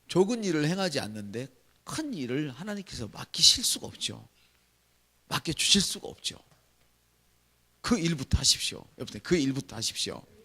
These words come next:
예. 돈이 없다면 돈이 안 들어가는 그 일부터 하십시오. 여러분, 돈이 없으면 돈이 안 들어가는 그 일부터 하십시오. 아멘. 여러분, 치유나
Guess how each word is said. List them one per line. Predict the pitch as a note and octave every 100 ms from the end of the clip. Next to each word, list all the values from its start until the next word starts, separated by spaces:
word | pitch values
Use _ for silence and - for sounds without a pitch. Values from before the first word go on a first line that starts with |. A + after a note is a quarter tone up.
| - - - - -
예. | - - - - - -
돈이 | B3 A#3+
없다면 | G#3+ F#3 E3+ A3
돈이 | A3 B3 B3
안 | F3+
들어가는 | F3 A3+ G#3 A3
그 | - A3+
일부터 | B3+ C4+ -
하십시오. | D3 C#3+ C#3 - F2 - _ _
여러분, | C#3+ B2 A2 - -
돈이 | - G3+
없으면 | D#3 C3+ C3 A2+ F#2+ G#2+ _ _ - - -
돈이 | - A3+ F#3
안 | C#3+
들어가는 | D#3 D3+ A#2+ A2 G2+ - - -
그 | - -
일부터 | A3 C4 C4+ -
하십시오. | F#3+ - - - - - - - - - -
아멘. | D3 C#3+ D#3 A2+ - _ -
여러분, | D#3+ D#3+ D3+ A#2+ F2+ - - _ _ _ _ _ _ _ _ _
치유나 | - A#3+ A3+ F3+ D3+ C3+ A2+ C#2+